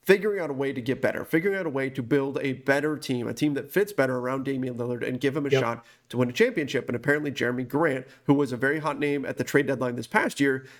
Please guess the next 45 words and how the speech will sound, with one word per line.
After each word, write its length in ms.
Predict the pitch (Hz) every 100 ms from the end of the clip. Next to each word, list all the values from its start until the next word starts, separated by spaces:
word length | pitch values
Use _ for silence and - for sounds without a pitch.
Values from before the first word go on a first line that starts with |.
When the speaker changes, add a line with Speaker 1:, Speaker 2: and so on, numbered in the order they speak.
| _ -
Speaker 1:
is 280 | 165 170 143
gonna 160 | 156
be 400 | 135 131 123 117 - - _ -
at 160 | 123
the 80 | 123
top 320 | 123 127 123 -
of 440 | 123 120 117 131
their 160 | 123 117
list, 320 | 147 139 135
or 100 | 127
at 80 | 123
least 180 | 127 127
near 220 | 151 156
the 120 | 120
top 260 | 123 117 117
of 160 | 117
their 140 | 123 123
list. 380 | 131 127 - _ _ _ _ _ _ _ _ _ _ -
What 180 | 156 220
do 60 |
you 80 | 285
think 200 | 285 269
about 220 | 180 123
this 160 | 139 -
strategy, 420 | - 120 113 113
Keith? 200 | 117 135
Going 260 | 165 208 208
after 220 | 190 180
a 60 | 160
guy 120 | 147
like 180 | 143 -
Jeremy 300 | 143 135 127
Grant, 420 | 131 127 131 -
does 180 | 147 -
he 140 | 208
become, 800 | 226 - 147 123 123 123 - 131
with 380 | 135 202 208 -
the 140 | 151
emergence 440 | 147 139 139 139 135
of 100 | 123
Anthony 360 | 135 131 127
Simons, 640 | 113 202 240 127 127 123 - _ -
a 120 | 151
nice 400 | 151 147 151 143
fit 580 | - - - 156 110 -